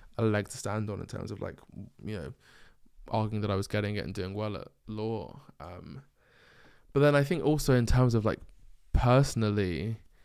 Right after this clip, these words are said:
um, Bristol is a very white private school,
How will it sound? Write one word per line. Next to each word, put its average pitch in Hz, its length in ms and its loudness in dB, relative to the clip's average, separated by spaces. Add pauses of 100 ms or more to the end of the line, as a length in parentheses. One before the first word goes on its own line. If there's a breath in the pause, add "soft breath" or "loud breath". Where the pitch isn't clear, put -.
(360 soft breath)
um, 110 500 -2 (140)
Bristol 143 400 4
is 120 200 2
a 113 140 4
very 110 880 4
white 107 560 0 (160)
private 107 360 0
school, 101 500 -2